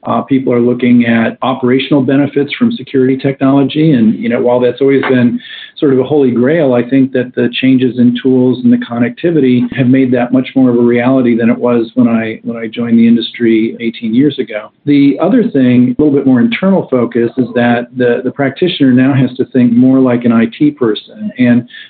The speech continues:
some of that is superficial, language changes, using technology terms, things like that.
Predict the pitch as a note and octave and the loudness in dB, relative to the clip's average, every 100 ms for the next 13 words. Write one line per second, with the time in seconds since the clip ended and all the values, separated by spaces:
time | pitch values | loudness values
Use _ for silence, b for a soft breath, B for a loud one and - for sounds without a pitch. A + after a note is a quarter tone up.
0 | _ G3+ F#3+ D#3 C#3 B2 A#2+ - D3 C#3 | _ -2 0 2 2 0 -2 -4 -2 -2
1 | A#2+ C3+ C3+ C#3 C#3 B2+ A#2+ C3 C3+ - | 0 -2 0 -2 0 0 2 2 0 0
2 | B2+ B2 B2+ B2+ B2+ B2 B2+ B2 B2 B2 | 0 2 2 -2 0 -2 2 0 0 -4
3 | A#2+ A#2+ A#2+ B2 - B2 A#2+ A#2+ B2 B2 | -2 0 0 -2 0 2 2 2 0 2
4 | B2 A#2 B2 B2 | 0 0 0 0